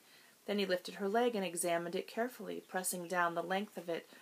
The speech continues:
from shoulder to foot, gently bending each joint. "Oh, Quill," he said softly, "what have you done to yourself?" He worked his way back up the leg, and she let out a little whine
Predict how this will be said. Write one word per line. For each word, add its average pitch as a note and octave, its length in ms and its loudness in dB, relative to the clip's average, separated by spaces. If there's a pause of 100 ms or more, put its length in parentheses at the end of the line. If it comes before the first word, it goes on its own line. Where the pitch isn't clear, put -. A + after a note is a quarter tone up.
(140)
from F#3 180 -8
shoulder G3 360 2
to G#3 140 -6
foot, - 340 -4
gently G3 480 0
bending F3 440 -4
each - 360 -10
joint. - 480 -10 (640)
"Oh, - 300 -10
Quill," D#3 640 -6 (140)
he F#3 100 -8
said E3 260 -2
softly, E3+ 460 0
"what C#4+ 180 -4
have A#3+ 120 -4
you G#3 120 0
done E3+ 280 2
to - 140 -6
yourself?" - 480 -8 (920)
He A#3+ 100 -6
worked B3 240 4
his B3 140 0
way A3+ 160 6
back A3 320 8
up C4 160 0
the A3+ 100 -4
leg, D#3+ 300 4
and G3 140 -2
she B3+ 180 -2
let A3 220 4
out F#3 200 8
a F#3 60 4
little F3+ 240 0
whine G3+ 500 2